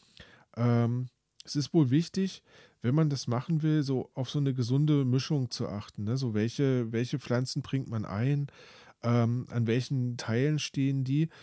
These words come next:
Und was zum Beispiel nicht gut sein soll, ist Schilf. Ähm, gerade wenn man einen kleinen Teich hat,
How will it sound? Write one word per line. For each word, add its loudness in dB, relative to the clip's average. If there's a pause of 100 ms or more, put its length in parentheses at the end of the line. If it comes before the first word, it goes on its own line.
(260)
Und 2
was -2
zum -2
Beispiel 0
nicht 2
gut 0
sein 0
soll, 0
ist -4
Schilf. 2 (680)
Ähm, 0
gerade 0
wenn 2
man 2
einen -2
kleinen 0
Teich -2
hat, -4